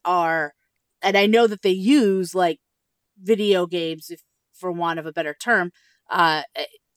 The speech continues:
to teach, like, troops and, um, like,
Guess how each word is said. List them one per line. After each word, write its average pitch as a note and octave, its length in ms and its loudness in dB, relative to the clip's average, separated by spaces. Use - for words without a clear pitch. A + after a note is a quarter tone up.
to A3+ 280 -2
teach, - 520 -8
like, F3+ 300 -2
troops - 600 -6
and, E3 440 -8
um, D#3 520 -2
like, E3+ 220 -2